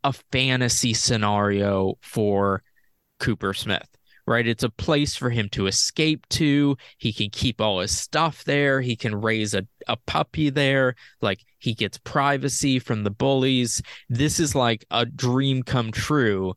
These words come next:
And so the only way the movie can create that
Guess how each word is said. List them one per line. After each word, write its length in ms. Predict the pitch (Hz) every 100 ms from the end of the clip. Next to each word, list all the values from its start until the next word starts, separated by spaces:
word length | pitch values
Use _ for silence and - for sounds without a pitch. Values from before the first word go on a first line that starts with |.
| - - - _
And 160 | 135 120
so 260 | - 135
the 240 | 117 131 135
only 320 | 175 170 170
way 280 | 143 147 131
the 160 | 127
movie 480 | 117 123 131 127 123
can 340 | - - 120
create 640 | 110 - 120 107 131 135 -
that 360 | 107 95 92